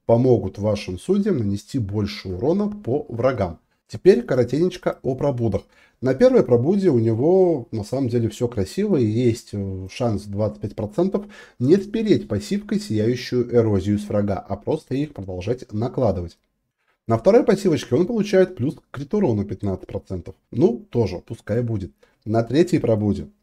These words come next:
это, наверное, самый сок и позволяет Гугнера использовать не только лишь в каком-то одном месте, а также зайти с ним в рейд подземелья один, где у нас магический урон.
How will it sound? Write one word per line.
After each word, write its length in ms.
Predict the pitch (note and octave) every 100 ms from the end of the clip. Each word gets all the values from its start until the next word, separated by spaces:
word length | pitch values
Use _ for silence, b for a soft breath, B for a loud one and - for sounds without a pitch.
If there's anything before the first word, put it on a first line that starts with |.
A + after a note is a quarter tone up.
| _
это, 280 | A#2 A#2+ B2
наверное, 300 | A#2+ A2 G#2+
самый 340 | - A#2+ A2
сок 340 | G2+ E3+ G3+ -
и 240 | A2+ A#2+
позволяет 640 | A#2 F#2+ G2+ G#2 A#2+ B2+
Гугнера 460 | G#2+ G2+ F#2+ A2+ F#2+
использовать 580 | F2+ - A2 G2+ G#2 - -
не 160 | A2+ B2
только 340 | B2 G2 -
лишь 220 | F#2+ A2
в 20 | -
каком-то 340 | G2 F#2+ F#2
одном 240 | F2 F#2
месте, 480 | F2+ G2+ A#2+ - A#2+ -
а 280 | G#2 G#2 G2
также 600 | - G2 F#2+ G2 A2+ A2
зайти 420 | G2+ G2+ F#2+ A2+
с 140 | A2 -
ним 160 | A#2+
в 60 | G2+
рейд 200 | G#2 G#2
подземелья 600 | - F2 F#2+ G2 F#2 F2+
один, 340 | F2+ F2 C3 E3
где 200 | G2+ F#2
у 100 | F#2
нас 240 | G2 B2+
магический 480 | G2+ F#2+ G2 - -
урон. 320 | G2+ G2+ F2+